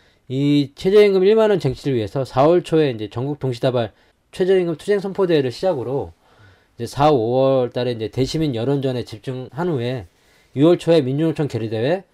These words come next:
그리고 유월 중순에는 이제 최저임금 일만 원 쟁취, 노동계약 저지 확대 간부 파업,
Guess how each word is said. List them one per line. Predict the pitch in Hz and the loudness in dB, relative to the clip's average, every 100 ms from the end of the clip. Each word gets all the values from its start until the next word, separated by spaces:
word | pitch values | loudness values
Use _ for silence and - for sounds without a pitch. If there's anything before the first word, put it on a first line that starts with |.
| _ _ _ | _ _ _
그리고 | 131 113 | -6 -2
유월 | 131 139 135 | 2 2 0
중순에는 | 127 131 151 139 131 | -4 -4 -2 -2 -2
이제 | 110 | -6
최저임금 | - 180 190 165 | -4 0 0 0
일만 | 147 151 151 | -2 -2 -2
원 | 139 | -2
쟁취, | 120 110 - 196 202 _ _ _ - | -6 -6 -2 -2 -2 _ _ _ 0
노동계약 | 139 170 165 156 | 2 4 4 2
저지 | - 127 | 0 -4
확대 | 139 165 - 170 | -4 -4 -4 -4
간부 | 110 123 147 | -2 -6 -4
파업, | 107 85 | -4 -4